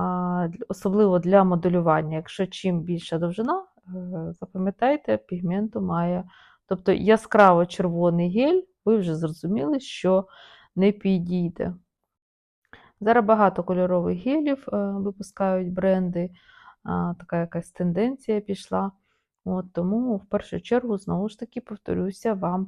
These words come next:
протестуйте їх і побачите самі наочно.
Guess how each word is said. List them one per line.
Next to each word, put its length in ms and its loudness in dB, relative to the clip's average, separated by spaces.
протестуйте 880 -6
їх 320 -8
і 140 -12
побачите 540 0
самі 540 -4
наочно. 680 -4